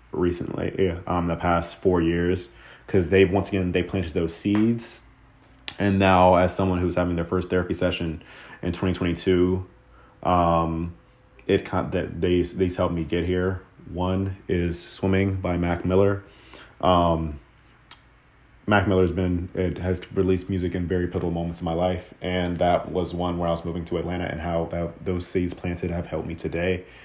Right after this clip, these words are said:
to get where I am, where I'm finally gonna go to therapy. And two is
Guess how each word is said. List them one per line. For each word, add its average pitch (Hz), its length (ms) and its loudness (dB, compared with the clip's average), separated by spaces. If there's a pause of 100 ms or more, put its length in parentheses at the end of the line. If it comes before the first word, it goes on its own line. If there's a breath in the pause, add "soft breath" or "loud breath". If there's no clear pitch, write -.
(120)
to - 120 -8
get 85 140 -2
where 85 120 0
I 80 180 0
am, 82 260 -4
where 82 100 -6
I'm 76 80 -10
finally 82 220 -4
gonna 78 120 -10
go 80 100 -4
to 85 60 -2
therapy. 98 460 -2 (500 loud breath)
And 92 500 4 (200)
two 101 480 6
is 92 540 4